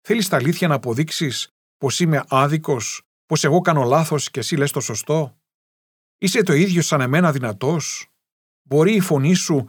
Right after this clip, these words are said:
να βροντά σαν τη δική μου; Τότε στολίσουμε λαμπρότητα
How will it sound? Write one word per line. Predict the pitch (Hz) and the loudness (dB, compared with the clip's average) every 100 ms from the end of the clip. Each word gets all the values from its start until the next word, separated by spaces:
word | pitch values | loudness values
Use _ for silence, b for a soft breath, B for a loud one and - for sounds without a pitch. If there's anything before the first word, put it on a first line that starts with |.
| B | B
να | 135 | -4
βροντά | 131 131 123 185 | 0 0 2 2
σαν | 175 | 0
τη | 147 | -2
δική | 135 123 147 165 | -2 -2 0 2
μου; | 156 110 _ _ _ _ - | 0 -4 _ _ _ _ -2
Τότε | 160 160 | -2 0
στολίσουμε | - 131 143 180 165 151 | -4 -2 -2 -2 0 0
λαμπρότητα | 143 127 156 135 135 123 | 2 2 0 0 -6 -6